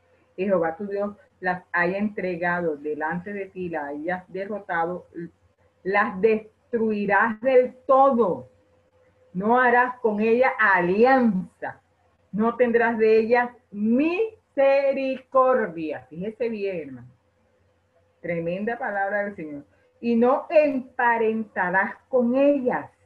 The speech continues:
No darás a tu hija a su hijo. Por eso el cristiano no puede unirse, hermano, en yugo desigual.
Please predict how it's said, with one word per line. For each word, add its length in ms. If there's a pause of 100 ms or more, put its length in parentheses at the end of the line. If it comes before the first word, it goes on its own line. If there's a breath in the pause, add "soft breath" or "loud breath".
(440)
No 200
darás 360
a 220
tu 160
hija 320
a 100
su 120
hijo. 460 (380 soft breath)
Por 120
eso 160
el 100
cristiano 540
no 200
puede 320
unirse, 760 (260)
hermano, 360
en 100
yugo 240
desigual. 760